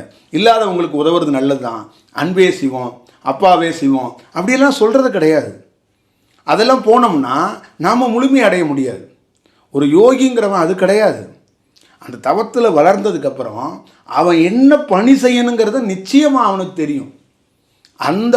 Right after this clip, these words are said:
பணியை விட்டு விலகாம போகணும். அதுதான் முக்கியமான விஷயம்.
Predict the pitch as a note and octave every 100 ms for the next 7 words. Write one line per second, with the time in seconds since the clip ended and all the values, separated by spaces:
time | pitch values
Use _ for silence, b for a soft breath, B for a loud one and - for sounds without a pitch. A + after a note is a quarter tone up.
0 | - F3 G#3 C4+ C4+ G#3 A#3 F#3+ F#3+ G3
1 | F#3+ G#3 F#3 E3 D3 A2+ - _ _ _
2 | _ _ _ _ _ - C#3+ G3+ B3 G#3
3 | F3+ G3 G3 F#3 C#3+ C3+ A#2+